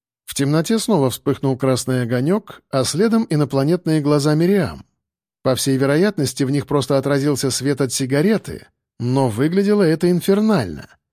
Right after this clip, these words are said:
Настолько инфернально, что Акулина, готовая была броситься к мачехе, отступила на шаг. За окном снова раздались громовые раскаты, но даже стихии не удалось поставить точку в разгорающемся конфликте.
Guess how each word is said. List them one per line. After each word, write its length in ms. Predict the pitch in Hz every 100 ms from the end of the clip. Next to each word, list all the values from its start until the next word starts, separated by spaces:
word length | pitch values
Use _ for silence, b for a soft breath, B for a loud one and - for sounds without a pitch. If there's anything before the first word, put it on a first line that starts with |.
| _ _
Настолько 720 | 120 139 151 - 240 226 147
инфернально, 760 | 135 165 180 190 127 80 73 - _ _ -
что 280 | - 156 151
Акулина, 400 | 160 202 208 147
готовая 440 | 151 175 156 151
была 180 | 147 151
броситься 520 | 139 175 135 127 131
к 80 | 151
мачехе, 520 | 214 - 196 - 214 -
отступила 680 | 175 - 233 202 254 131
на 140 | 135 160
шаг. 420 | - - - _ _ _ _ _ _ -
За 240 | 110 139
окном 360 | 143 156 190 190
снова 320 | - 254 143
раздались 420 | 135 117 147 139
громовые 500 | 117 143 160 160 135
раскаты, 640 | 147 160 - 156 - - - _ _ _ -
но 220 | 127 139
даже 280 | 139 131 139
стихии 640 | - 156 156 - 226 185
не 120 | 139 139
удалось 380 | 131 147 131
поставить 500 | - 135 - 131 127 -
точку 340 | 208 - 208
в 60 | 170
разгорающемся 800 | 127 131 131 156 - 147 160
конфликте. 840 | 151 175 180 214 165 - - -